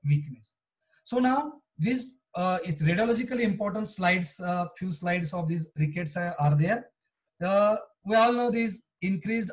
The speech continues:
unoccupied tissue at the metaphyses, cupping, splaying, fraying of metaphyses.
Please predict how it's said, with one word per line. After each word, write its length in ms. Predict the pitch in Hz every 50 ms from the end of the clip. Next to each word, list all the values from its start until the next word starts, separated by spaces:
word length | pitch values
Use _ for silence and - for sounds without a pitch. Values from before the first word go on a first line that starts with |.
| -
unoccupied 600 | 175 190 196 196 170 - 202 160 202 208 208 180 -
tissue 200 | 185 147 - 202
at 140 | 202 196 185
the 60 | 196
metaphyses, 840 | 190 185 175 156 196 185 147 185 180 180 156 - 190 190 190 160 - -
cupping, 500 | 165 170 165 - 190 185 185 185 190 185 - _ _ _ _ -
splaying, 640 | - - - - 180 175 180 180 180 185 190 190 156
fraying 340 | - - 165 165 170 175 175 175
of 180 | 170 165 -
metaphyses. 840 | 170 165 160 160 180 156 147 170 165 165 160 165 165 156 151 147 -